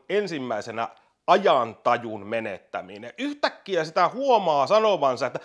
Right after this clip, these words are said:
on se jännä, kuinka kuukaudet menee nykyään nopeasti. Nytkö se syksy jo meni? Onko se jo joulu? Sä menetät kyvyn erotella aikaa,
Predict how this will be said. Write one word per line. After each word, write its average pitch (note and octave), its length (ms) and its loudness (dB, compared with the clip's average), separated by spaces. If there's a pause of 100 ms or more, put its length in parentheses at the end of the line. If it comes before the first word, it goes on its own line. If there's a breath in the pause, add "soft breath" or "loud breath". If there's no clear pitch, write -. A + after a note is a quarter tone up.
(200 loud breath)
on B3 180 6
se A3 100 -4
jännä, A#3 440 0
kuinka F#3+ 360 -2
kuukaudet F3+ 760 -2
menee E3+ 280 0
nykyään E3+ 520 0
nopeasti. F3 600 2 (280 loud breath)
Nytkö F4+ 360 0
se A#3 140 -2
syksy B3 360 -2
jo A#3 140 0
meni? C#4+ 300 4
Onko D#4 260 2
se D4 100 -2
jo D4+ 160 2
joulu? D4 680 4 (420 loud breath)
Sä A#3 180 6
menetät B3+ 440 2
kyvyn C4 520 -4 (100)
erotella G#3 880 2
aikaa, D#3+ 840 4